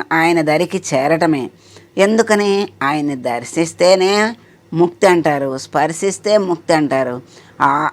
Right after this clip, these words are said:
ఆయన చేతిలో మరణిస్తే ఇంకెక్కడికి వెళ్తారు? ఆయనలోకే వెళ్ళిపోతారు.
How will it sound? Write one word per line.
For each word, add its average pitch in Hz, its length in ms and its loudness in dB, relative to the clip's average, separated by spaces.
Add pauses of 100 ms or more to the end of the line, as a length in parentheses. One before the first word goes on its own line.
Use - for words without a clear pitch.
ఆయన 175 480 2 (220)
చేతిలో 214 680 4 (340)
మరణిస్తే 156 1080 -2 (280)
ఇంకెక్కడికి 160 600 0
వెళ్తారు? 170 380 2
ఆయనలోకే 165 1000 2
వెళ్ళిపోతారు. 123 760 0